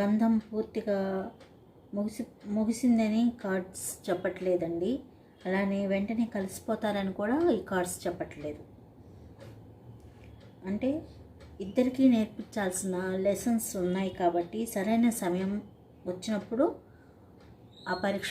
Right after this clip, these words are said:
ముగుస్తుంది అని చెప్పి అనుకోవచ్చు. కానీ మీరు మాత్రం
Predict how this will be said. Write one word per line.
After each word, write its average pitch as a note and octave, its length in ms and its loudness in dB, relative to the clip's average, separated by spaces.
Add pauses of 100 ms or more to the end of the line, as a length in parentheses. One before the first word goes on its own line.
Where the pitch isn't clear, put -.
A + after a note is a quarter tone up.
(120)
ముగుస్తుంది F3+ 600 0
అని F3 160 0
చెప్పి C4 240 0 (380)
అనుకోవచ్చు. D3+ 560 -6 (840)
కానీ G3+ 320 0 (240)
మీరు A3+ 300 4
మాత్రం G3+ 360 0